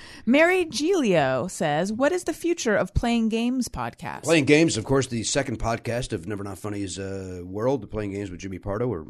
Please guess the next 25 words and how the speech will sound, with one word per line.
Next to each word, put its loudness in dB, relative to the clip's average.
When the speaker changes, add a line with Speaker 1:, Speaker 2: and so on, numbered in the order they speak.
Speaker 2:
myself -10
and -12
Matt -10
Belknap -8
bring -10
a -10
celebrity -2
on, -2
and -6
they, -8
uh, -8
it's -12
a -14
short 2
interview, 2
and 2
then, -2
uh, -6
people -4
call 8
in, 6
and 0
we 4
take 0
callers, 6